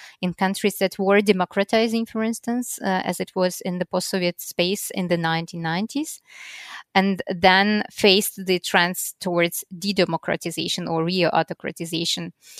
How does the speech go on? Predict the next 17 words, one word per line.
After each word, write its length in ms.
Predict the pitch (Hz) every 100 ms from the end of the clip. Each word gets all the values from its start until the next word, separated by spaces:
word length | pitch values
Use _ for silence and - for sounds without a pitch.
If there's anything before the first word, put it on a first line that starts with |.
| - - - -
and 200 | 190 190
were 260 | 202 202 - _ _ _
suddenly 880 | - - 226 262 254 220 202 190 - -
facing 720 | 214 220 214 208 185 185 180 - -
either 260 | 214 214
the 140 | 190 190
need 300 | 185 180 175
to 200 | - -
close 420 | - 180 214 -
those 280 | 247 254 -
offices 760 | 214 226 262 - 269 330 - - _ _ - - - - _ -
or 360 | 202 202 202 190 _ -
to 200 | - 202
downscale 680 | 190 180 185 - 190 180 170
their 220 | 165 160
activities, 1000 | - - 202 190 - 190 180 180 - -
to 640 | - 180 170 165 165 -